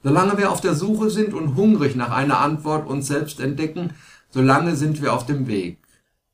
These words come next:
Und so ist der Siddhartha, in dem der Dichter dem Buddha einen zweiten Erleuchteten an die Seite stellt, auch eine zeitlose Dichtung.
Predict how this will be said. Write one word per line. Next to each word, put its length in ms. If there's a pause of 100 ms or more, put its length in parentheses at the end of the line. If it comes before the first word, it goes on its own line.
(300)
Und 160
so 160
ist 140
der 100
Siddhartha, 680
in 160
dem 140
der 100
Dichter 460
dem 260
Buddha 380
einen 400
zweiten 420
Erleuchteten 720
an 200
die 60
Seite 380
stellt, 500
auch 140
eine 240
zeitlose 720
Dichtung. 540